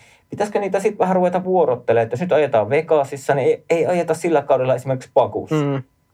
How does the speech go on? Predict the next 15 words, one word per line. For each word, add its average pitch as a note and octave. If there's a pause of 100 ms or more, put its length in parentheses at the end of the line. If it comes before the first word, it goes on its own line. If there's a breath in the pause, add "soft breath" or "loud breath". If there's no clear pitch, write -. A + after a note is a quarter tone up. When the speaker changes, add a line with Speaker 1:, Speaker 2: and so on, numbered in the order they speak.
(140)
Speaker 1:
Siis B2+
tiedätkö, D3+
että B2+
niin C3+
kun C3+ (240 loud breath)
pidetään D#3
se D3
kalenteri D#3+
vähän C#3
kurissa C#3
ja C3
pidetään C#3
edelleen D#3
sit B2+
näitä B2